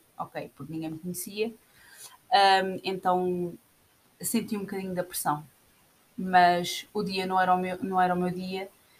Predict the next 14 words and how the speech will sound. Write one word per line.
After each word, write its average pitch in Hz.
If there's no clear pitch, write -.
eh, 175
não 180
tinha 175
nada 175
a 170
ver 170
com 175
isso. -
Ahm, 175
epá, 160
mas 165
foi, 165
foi 202
difícil, 170